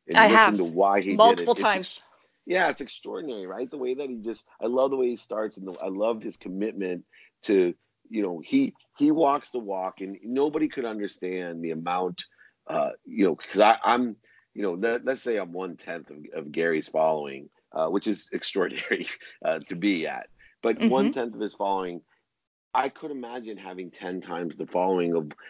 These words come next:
Speaker 1: how many asks, uh, that
Speaker 2: Yes.
Speaker 1: people do. And he is so gracious and sincere. Uh, and he has a different style than me, and I enjoy his style, and I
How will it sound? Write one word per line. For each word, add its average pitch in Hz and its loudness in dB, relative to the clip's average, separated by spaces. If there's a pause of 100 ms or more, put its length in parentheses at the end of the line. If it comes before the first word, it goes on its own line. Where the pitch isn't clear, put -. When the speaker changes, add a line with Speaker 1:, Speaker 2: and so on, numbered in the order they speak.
Speaker 1:
how 92 2
many 98 4
asks, - -6 (300)
uh, 78 -6
that 85 -2
Speaker 2:
Yes. 160 2
Speaker 1:
people 90 0
do. 92 6
And 90 -2
he 120 2 (520)
is 98 0
so 127 0 (160)
gracious 104 -8
and 90 -12
sincere. 85 2 (400)
Uh, 87 2
and 110 0
he 135 2
has 156 2
a 160 -4
different 147 -6
style 98 -6
than 92 -10
me, 92 -8
and 95 -6
I 92 -4
enjoy 95 -4
his 101 -2
style, 95 -4
and 90 -4
I 82 -6